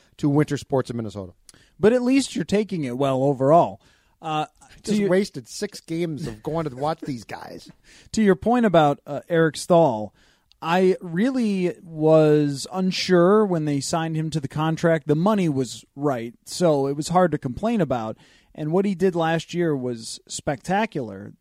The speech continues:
Speaker 2: Uh, I didn't expect him to bring sixty points to the table after he had had some down years in Carolina. But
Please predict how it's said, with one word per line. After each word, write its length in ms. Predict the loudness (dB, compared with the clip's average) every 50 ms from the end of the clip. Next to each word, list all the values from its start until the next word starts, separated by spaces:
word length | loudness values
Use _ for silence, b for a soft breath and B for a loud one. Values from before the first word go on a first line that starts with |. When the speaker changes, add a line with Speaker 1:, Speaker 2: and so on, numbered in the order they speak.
| _
Speaker 2:
Uh, 160 | -10 -10 -10 -8 -8
I 100 | -8 -4
didn't 300 | -2 -2 -2 -2 -4 -6
expect 420 | -8 -10 -4 -2 -2 -2 0 0
him 240 | 2 2 2 2 0
to 100 | -2 -4
bring 360 | 0 2 2 4 2 0 -2
sixty 400 | -2 -2 -4 -4 -4 -4 -4 -2
points 380 | 2 2 2 2 2 -2 -6 -8
to 120 | -8 -6
the 100 | -6 -6
table 480 | -2 2 2 2 2 2 0 -2 -4 -6 B B B B B
after 320 | -4 -4 -4 -2 -2 -4 -2
he 160 | 0 0 0
had 80 | 2 2
had 200 | 2 2 2 0
some 140 | -2 0
down 240 | 0 0 0 0 0
years 260 | 0 0 0 2 2
in 120 | 0 -2 -2
Carolina. 640 | -2 -2 0 0 0 0 0 -2 -2 -2 -4 -6 -8 b b b b b b b b b
But 640 | -2 4 6 6 6 6 4 2 -4 -10 -14 -16 -18